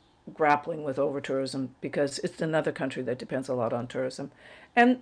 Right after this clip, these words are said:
there's now afoot a big debate about how, how much of the national parks to open up to tourists who turn out to not behave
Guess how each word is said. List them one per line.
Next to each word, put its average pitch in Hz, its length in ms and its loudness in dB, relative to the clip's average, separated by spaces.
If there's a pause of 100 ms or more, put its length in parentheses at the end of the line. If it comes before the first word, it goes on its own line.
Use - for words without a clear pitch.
(140)
there's 240 420 8
now 208 400 6
afoot 185 480 2
a 160 60 2
big 165 240 -2
debate 156 360 0
about 143 400 -2 (340)
how, - 240 -6
how 214 160 0
much 220 220 6
of 190 120 2
the 170 120 4
national 170 420 0
parks 160 340 0
to - 80 -2
open 147 240 -2
up 180 200 -6
to 208 80 -14
tourists - 360 -4
who 170 80 -4
turn 160 240 -4
out 143 140 -4
to - 160 -8 (420)
not 170 220 0
behave 170 500 2